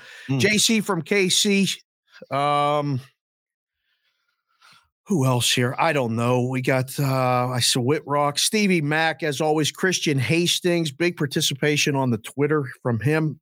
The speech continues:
Speaker 2: Really appreciate that. Jimmy Jack,
Speaker 1: Mm.
Speaker 2: as always, Trent Junk, Butta Hall.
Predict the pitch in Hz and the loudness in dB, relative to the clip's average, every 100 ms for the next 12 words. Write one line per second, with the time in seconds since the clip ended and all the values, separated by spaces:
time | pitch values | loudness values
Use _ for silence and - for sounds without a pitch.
0 | _ 135 143 131 147 139 139 131 139 139 | _ -2 0 0 0 0 -2 -2 0 0
1 | 131 151 139 127 143 143 85 117 131 127 | 2 0 0 0 0 0 -2 -2 0 0
2 | 127 - 147 131 - 135 131 - _ _ | 0 0 -2 -2 0 0 -2 -6 _ _
3 | _ _ _ _ _ 147 151 135 135 135 | _ _ _ _ _ -2 0 0 0 2
4 | 131 123 | 2 -2